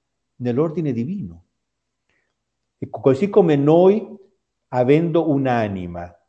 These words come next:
siamo inseriti in un certo qual modo nell'ordine angelico, che gli angeli sono pure spiriti, noi siamo spirito e corpo, così la Madonna in un qualche modo è inserita già nell'ordine divino.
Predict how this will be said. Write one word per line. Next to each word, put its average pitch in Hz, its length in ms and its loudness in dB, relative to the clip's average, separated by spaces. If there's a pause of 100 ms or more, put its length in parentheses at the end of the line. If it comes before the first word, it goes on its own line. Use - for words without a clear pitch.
(300)
siamo 156 460 4
inseriti 143 840 -2
in 113 100 -4
un 127 300 -8
certo 147 640 0
qual 123 340 0
modo 120 420 0
nell'ordine 107 600 -2
angelico, 98 1000 -8 (400)
che 98 140 -10
gli 98 120 -4
angeli 101 360 -4
sono 95 280 -10
pure 92 260 -12
spiriti, 90 680 -12 (340)
noi 95 140 -6
siamo 95 420 -6
spirito 98 600 -8
e - 160 -12
corpo, 92 580 -8 (380)
così 175 380 8
la 233 140 10
Madonna 185 520 6
in 151 120 2
un 151 240 0
qualche 180 580 6
modo 160 720 2
è 135 80 -6
inserita 135 800 -4
già 117 520 -2 (140)
nell'ordine 113 960 -2
divino. 90 580 -12